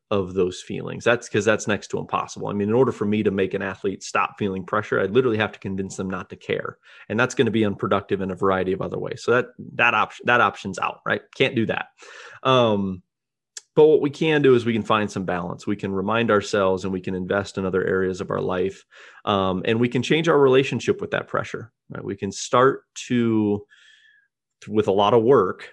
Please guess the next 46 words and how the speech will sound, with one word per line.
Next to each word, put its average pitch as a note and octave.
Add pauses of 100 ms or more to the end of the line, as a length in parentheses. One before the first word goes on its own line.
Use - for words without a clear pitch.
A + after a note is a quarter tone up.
we G#2+
can G2+
start A2
to G2+
change A2+
the A2
relationship G2
that F#2+
we F#2+
have F#2+
with A2
those G2
emotions, F#2 (160)
that G2
we F#2+
have G2
with G2+
the F#2+
feeling. F#2
And F#2+
instead F#2+
of G2+
them G2
being F#2+
a F#2
threatening G#2+
experience, F2+ (480)
merely A2
starting G2+
to G#2
see A2
them G2
as F#2+
a G#2
sign F#2+
of, F2+
"When G2
I F#2+
feel A#2
this F#2
way, F#2
this F#2+
is G2
a G2
sign F#2+
that F#2